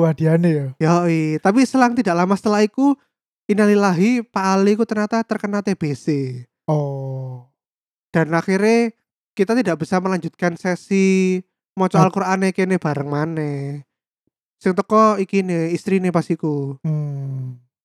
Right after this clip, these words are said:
Speaker 2: Ambek anake, aku sedih, Bro.
Speaker 1: Ya,
Speaker 2: Pak Ali
Speaker 1: iku.
Speaker 2: meninggal
Speaker 1: Uh, iku pa-,
Speaker 2: T B C, Bro.
Speaker 1: palane wake yo. Bari ngajari kon sampai hatam,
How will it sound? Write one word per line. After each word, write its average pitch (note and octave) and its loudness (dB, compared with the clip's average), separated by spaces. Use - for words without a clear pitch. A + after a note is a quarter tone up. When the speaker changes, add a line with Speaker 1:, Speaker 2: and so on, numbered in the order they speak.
Speaker 2:
Ambek D#3+ -2
anake, D3+ -4
aku D3+ -8
sedih, E3+ -6
Bro. F#3 2
Speaker 1:
Ya, D3+ 8
Speaker 2:
Pak D#3+ 2
Ali F3 2
Speaker 1:
iku. D#3 0
Speaker 2:
meninggal D3+ -2
Speaker 1:
Uh, D#3+ 2
iku E3+ 4
pa-, E3+ 4
Speaker 2:
T D3+ 0
B D3+ 0
C, - -12
Bro. D#3+ 2
Speaker 1:
palane D#3 6
wake E3+ 6
yo. D3+ 4
Bari D#3+ 4
ngajari E3+ 4
kon F#3+ 0
sampai F#3 4
hatam, F#3 2